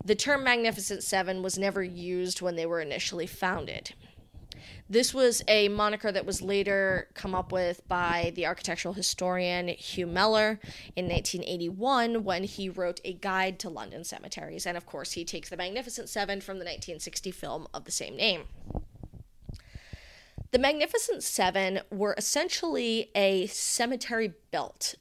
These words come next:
that encircled London. And these cemeteries were set up in the new surrounding boroughs around the city. They take on different names. Mostly they are known by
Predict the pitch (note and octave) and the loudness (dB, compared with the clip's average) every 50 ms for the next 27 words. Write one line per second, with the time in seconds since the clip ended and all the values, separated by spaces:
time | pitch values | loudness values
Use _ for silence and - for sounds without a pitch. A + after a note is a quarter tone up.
0 | - F3+ F#3 F3+ - - G3 G3 - - - F3+ - - F3 E3+ - - D#3 D3 | -8 -2 -2 0 0 0 -2 0 0 0 0 0 -2 -2 -2 -4 -4 -6 -8 -8
1 | F#2+ - - - C2 - - - - - _ - _ - - - - - - - | -8 -8 -8 -10 -10 -10 -12 -18 -20 -20 _ -20 _ -20 -20 -20 -20 -20 -20 -20
2 | - - - - - - - - - - _ - B3 A#3+ A#3+ A#3+ G#3+ C4+ D#4 E4+ | -20 -20 -20 -20 -20 -20 -20 -20 -20 -10 _ 4 4 4 4 4 0 -2 -2 -2
3 | - - - - C#4 C#4+ D4+ D4 - - G#3+ G3 F#3+ F#3 F3+ F3+ F3+ G3+ - - | 0 0 0 0 0 2 2 2 2 2 2 0 0 0 -2 -2 -2 -4 -4 -6
4 | - - G3 F3+ G#3+ G#3+ G#3 G3+ - - - - C4 D4+ E4+ - - G3+ G3 G3 | -8 -8 -4 0 0 2 2 2 0 0 2 2 2 2 2 0 0 0 0 0
5 | G3+ - - - - - - G#3+ G#3 G#3 G3+ G3+ G3+ G3+ F#3 E3+ G#3 G#3 G3+ G3+ | -2 -4 -8 -18 -12 -4 -2 0 2 2 2 2 0 0 0 2 2 2 2 2
6 | G3 G3+ G#3+ B3 C4+ D4 D4+ - - - - B3+ A3 G3 G3 G3 F#3 F#3 F#3 G3 | 0 0 0 0 0 -2 0 0 2 2 2 2 0 0 0 0 0 0 0 -2
7 | F#3+ G3 F#3 F#3 F#3 E3 - _ - F3+ F3+ E3+ E3 D3 B2 A2 F#2 - - - | -2 -4 -4 -6 -6 -10 -10 _ -2 -2 0 0 0 -2 -4 -4 -4 -4 -6 -6
8 | - F3 F3 E3 D3+ D#3 D3 - - - - - F#2+ - - - - - - _ | -6 -6 -4 -4 -4 -4 -6 -4 -4 -4 -2 -4 -4 -6 -8 -12 -14 -20 -20 _
9 | _ _ _ _ _ _ _ _ _ _ _ _ _ _ _ _ _ _ _ _ | _ _ _ _ _ _ _ _ _ _ _ _ _ _ _ _ _ _ _ _
10 | _ _ _ _ _ - - - - - - - _ _ _ _ _ _ _ _ | _ _ _ _ _ -20 -20 -20 -20 -20 -20 -20 _ _ _ _ _ _ _ _
11 | _ _ _ _ _ - F3 A3 C4 C#4 C4+ - F#4+ G#4 - B4+ A#4 G#4+ F4+ - | _ _ _ _ _ 0 6 6 6 6 6 6 4 4 4 4 4 4 4 4
12 | A#3+ A#3 - A#3 - - G#3 G#3 G#3 G#3 G3+ G3 - - - A3 A3 C#4+ F#4 - | 2 2 2 -2 -2 0 0 2 2 2 2 0 -2 -2 -2 0 2 2 2 4
13 | - A4 G4 C#4+ C4 A#3+ A3+ A3 G#3+ G3+ G3 G3 G3 G3 F#3+ G3 F#3+ F#3+ F#3+ F#3+ | 4 4 4 6 6 4 4 4 2 2 2 2 2 2 2 4 4 4 4 2